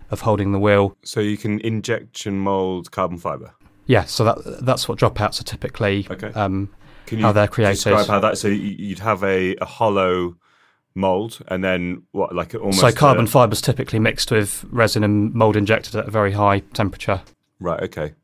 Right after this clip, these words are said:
Speaker 1: Um, so, for example, if you ever damage your dropout, um, on your bike, that's a much more expensive repair because it's more labour intensive, 'cause it's
Speaker 2: Right,
Speaker 1: a different
Speaker 2: okay.
Speaker 1: process to, like, a seat stay.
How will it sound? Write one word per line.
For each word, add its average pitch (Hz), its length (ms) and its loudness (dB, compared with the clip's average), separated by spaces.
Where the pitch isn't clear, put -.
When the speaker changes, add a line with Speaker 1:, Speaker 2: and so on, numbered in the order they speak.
Speaker 1:
Um, 95 160 -4
so, 107 160 4
for 110 80 0
example, 104 640 4
if - 180 -6
you 113 200 2
ever 110 180 2
damage 104 400 2
your 101 320 4
dropout, 104 500 2
um, 98 360 -2
on 104 120 -2
your 95 100 -4
bike, 95 360 0
that's - 280 -6
a - 20 -4
much 104 300 -2
more 101 220 0
expensive - 800 -4
repair 98 380 0
because - 240 -6
it's - 120 -10
more 104 120 0
labour 101 260 2
intensive, 95 580 -6
'cause 90 140 -6
it's 87 80 2
Speaker 2:
Right, 80 80 2
Speaker 1:
a - 20 -6
different 80 280 -2
Speaker 2:
okay. - 40 -6
Speaker 1:
process 98 500 0
to, 95 360 -4
like, - 200 -8
a 98 180 -4
seat 95 240 -6
stay. 98 300 -4